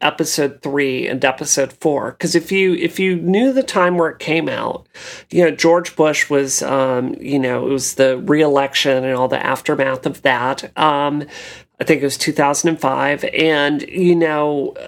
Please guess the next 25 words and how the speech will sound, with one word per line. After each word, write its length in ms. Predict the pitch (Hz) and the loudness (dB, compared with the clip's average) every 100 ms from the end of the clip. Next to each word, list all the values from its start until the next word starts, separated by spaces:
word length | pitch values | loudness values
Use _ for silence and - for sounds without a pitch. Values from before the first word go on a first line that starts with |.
| - - - - - | -16 -16 -16 -16 -4
so 580 | - - 247 214 175 - _ _ _ _ - | -2 2 2 2 -2 -8 _ _ _ _ -14
there 240 | 165 220 | 2 2
was 220 | 226 233 202 | 4 2 2
this 180 | 180 | 0
sense 540 | - - 220 220 185 - - | 0 2 2 2 0 -4 -2
of 500 | 165 175 156 147 - | 2 2 2 -2 -6
the 300 | - 170 - | 0 0 2
empire 500 | 160 170 165 160 147 | 0 0 0 2 2
and 80 | 139 | 0
all 160 | 143 139 | 0 -2
the 140 | 139 | -4
things 360 | - 135 131 135 | -2 0 0 -2
we 80 | |
were 80 | 131 | -2
discussing, 520 | 123 123 147 143 151 | 0 0 0 0 0
it 120 | 139 135 | 0 2
being 220 | 135 127 | 0 2
very 280 | 135 135 135 | 2 2 0
prescient. 720 | - - 156 - - - - - - - - - - | -2 0 2 0 -4 -10 -20 -20 -16 -16 -16 -4 2
And, 420 | 180 170 165 - | 4 4 0 2
you 160 | 185 175 | 4 4
know, 60 | |
then 300 | 147 185 202 | 4 2 2
you 140 | 196 175 | 0 0
had 680 | - 165 160 151 147 147 | 2 4 4 2 -2 -6